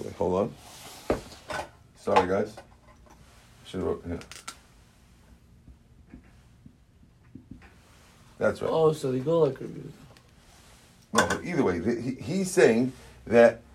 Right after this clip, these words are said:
Speaker 1: Rabbi Yanai, who's the only, according to the only one who's ever ma'akiv anything, is this.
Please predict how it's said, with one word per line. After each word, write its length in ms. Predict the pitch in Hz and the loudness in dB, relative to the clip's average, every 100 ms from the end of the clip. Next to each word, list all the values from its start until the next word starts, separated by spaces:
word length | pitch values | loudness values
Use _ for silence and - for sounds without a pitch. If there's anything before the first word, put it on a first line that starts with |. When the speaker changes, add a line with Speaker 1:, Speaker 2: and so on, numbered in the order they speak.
| - - - | -20 -6 2
Speaker 1:
Rabbi 220 | 123 120 | 4 6
Yanai, 440 | 147 196 175 151 | 8 8 8 6
who's 240 | 139 131 120 | 4 4 2
the 80 | 143 | 2
only, 360 | 175 180 131 - | -2 -2 -2 0
according 380 | 135 185 202 165 | 2 2 2 2
to 40 | |
the 100 | 147 | 0
only 260 | - 208 214 | 2 2 2
one 160 | 180 160 | 2 2
who's 140 | 147 | 0
ever 180 | 143 160 | 2 2
ma'akiv 480 | 147 131 147 135 - | 4 4 4 2 0
anything, 380 | 135 120 110 101 | 2 2 0 -4
is 120 | 92 | -4
this. 340 | 87 - - | -8 -12 -20